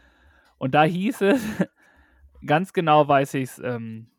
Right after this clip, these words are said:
nicht mehr, wie der genaue Wortlaut war, aber, ähm, der H S V ist jetzt zum, hat dreimal vorher im Elfmeterschießen gespielt und haben alle gewonnen. Wo ich mir gedacht habe, so, ja, hätten sie die Elfmeterschießen ja nicht gewonnen, wären sie ja jetzt nicht da, wo sie wären.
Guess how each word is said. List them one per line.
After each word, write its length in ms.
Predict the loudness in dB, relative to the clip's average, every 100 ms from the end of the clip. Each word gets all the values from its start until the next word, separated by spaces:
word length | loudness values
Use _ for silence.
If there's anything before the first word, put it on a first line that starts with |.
| _
nicht 280 | -8 -8 -6
mehr, 200 | -6 -4
wie 60 | -2
der 200 | -2 -2
genaue 280 | 0 0
Wortlaut 300 | 2 0 0
war, 80 | -4
aber, 220 | -4 -6 -8 _ _ _ _ _ _ _ _ _ _ _ _ _ -8
ähm, 340 | -4 -4 -6
der 160 | -4 0
H 120 | 2
S 120 | 2
V 380 | 0 2 2 2
ist 260 | 0 -4 -2
jetzt 300 | -4 -4 -8
zum, 400 | -8 -8 -12 -18 _ _ _ _ _
hat 160 | -10 -10 -4
dreimal 560 | 2 2 4 2 2
vorher 420 | 0 0 2 2
im 80 | 0
Elfmeterschießen 840 | -4 -4 -4 -2 -2 -4 -8 -8
gespielt 360 | -12 -8 -6 -4
und 160 | -4 -4
haben 160 | -4
alle 240 | -2 -2 0
gewonnen. 480 | 0 2 2 -2 -8
Wo 120 | -6
ich 80 | -6
mir 80 | -2
gedacht 240 | -2 -2
habe, 160 | -4 -4
so, 60 |
ja, 520 | -4 0 2 0 -2 _
hätten 240 | -10 -8
sie 100 | -8
die 80 | -4
Elfmeterschießen 680 | -4 -4 -6 -6 -6 -8 -6
ja 80 | -6
nicht 280 | -6 -8
gewonnen, 580 | -8 0 0 2 -2 -4
wären 400 | -10 -4 -4 -4
sie 120 | 0 0
ja 80 |
jetzt 180 | 0 -2
nicht 180 | -8 -2
da, 160 | -2 0
wo 120 | -2
sie 160 | 0
wären. 400 | 2 2 0 -12